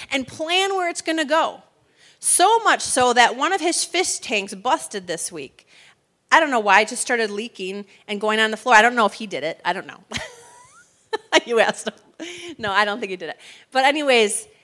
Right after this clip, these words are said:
usually something like that would really upset him because he likes his marine life.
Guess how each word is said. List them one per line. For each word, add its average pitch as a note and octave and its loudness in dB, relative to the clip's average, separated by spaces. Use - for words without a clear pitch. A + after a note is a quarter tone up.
usually D4+ -4
something C4+ -6
like G#3+ -4
that A3 -2
would G3 -8
really G3 -4
upset F#3 -10
him B3+ -8
because G3 -8
he - -16
likes F3 -8
his F#3+ -16
marine F3 -12
life. E3+ -16